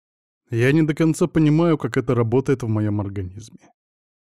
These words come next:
Мне адски тяжело находиться рядом с Симой, и в то же время так легко и кайфово никогда еще не было.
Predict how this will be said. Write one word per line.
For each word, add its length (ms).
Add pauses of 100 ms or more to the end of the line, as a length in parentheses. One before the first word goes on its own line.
(120)
Мне 280
адски 400
тяжело 400
находиться 520
рядом 320
с 20
Симой, 380
и 160
в 100
то 160
же 140
время 340
так 300
легко 320
и 80
кайфово 580
никогда 500
еще 300
не 220
было. 320